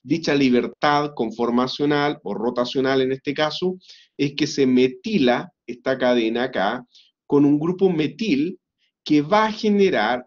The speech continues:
un estorbo a la rotación de esta cadena, por cuanto este grupo metil se repele estéricamente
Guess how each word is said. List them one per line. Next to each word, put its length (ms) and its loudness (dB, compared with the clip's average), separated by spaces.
un 220 2
estorbo 1000 -2
a 160 2
la 200 4
rotación 960 0
de 160 0
esta 300 -6
cadena, 580 -2
por 220 -8
cuanto 380 -2
este 240 -2
grupo 320 -2
metil 560 -2
se 480 0
repele 720 0
estéricamente 1200 0